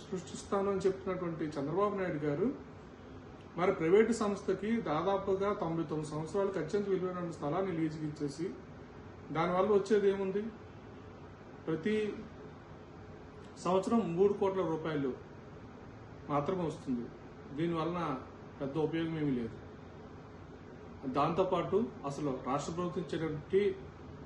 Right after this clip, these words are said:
రిజిస్ట్రేషన్ ఛార్జెస్ వేవరింగ్ కావచ్చు, ట్యాక్స్ ఇన్సెంటివ్స్ కావచ్చు, ఆ, వాళ్ళకి ఇచ్చేటువంటి బెనిఫిట్స్ ఇవన్నీ చూసినట్టయితే కనుక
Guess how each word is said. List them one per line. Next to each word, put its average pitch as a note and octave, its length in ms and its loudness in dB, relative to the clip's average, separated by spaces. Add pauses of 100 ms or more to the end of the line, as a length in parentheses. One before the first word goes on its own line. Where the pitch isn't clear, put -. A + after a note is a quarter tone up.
(160)
రిజిస్ట్రేషన్ E3 580 2 (100)
ఛార్జెస్ D3+ 340 0
వేవరింగ్ D#3 420 4
కావచ్చు, F3+ 840 4
ట్యాక్స్ D3 300 0
ఇన్సెంటివ్స్ D#3+ 560 0
కావచ్చు, D#3 480 0 (960)
ఆ, C#3+ 440 2
వాళ్ళకి D3 260 2
ఇచ్చేటువంటి D#3+ 360 0
బెనిఫిట్స్ D#3+ 440 2
ఇవన్నీ D#3 200 0
చూసినట్టయితే C#3+ 680 -2
కనుక C3 500 0